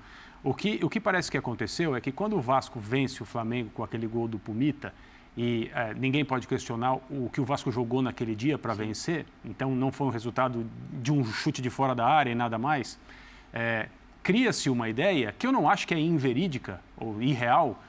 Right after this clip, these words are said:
Speaker 1: que o Vasco pode competir com o Flamengo, pode ganhar do Flamengo. Nos dois jogos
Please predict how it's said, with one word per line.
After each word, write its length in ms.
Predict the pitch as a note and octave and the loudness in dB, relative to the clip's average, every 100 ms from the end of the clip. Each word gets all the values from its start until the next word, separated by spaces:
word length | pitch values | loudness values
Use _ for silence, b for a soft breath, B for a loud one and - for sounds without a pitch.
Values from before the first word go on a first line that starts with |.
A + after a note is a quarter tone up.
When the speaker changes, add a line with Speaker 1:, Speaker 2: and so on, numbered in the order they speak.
| B B B | B B B
Speaker 1:
que 80 | F#3+ | 2
o 40 | |
Vasco 280 | D3+ F#3+ - | 6 4 4
pode 260 | E3+ G#3 E3+ | 2 2 2
competir 380 | G3 F#3 D3+ G3 | 0 2 0 -2
com 100 | F3 | -2
o 20 | |
Flamengo, 340 | D3 C#3+ G3 | 2 2 2
pode 240 | D3 G3 F#3 | 2 2 4
ganhar 320 | F3 D#3+ F3+ | 2 4 2
do 100 | E3 | 2
Flamengo. 460 | - B2 A2+ G2 - B B - | -2 -2 -2 -8 -12 B B -4
Nos 140 | G#3 | 0
dois 180 | B3 A#3 | 2 4
jogos 460 | F3 D#3 A2+ - | 6 4 0 -10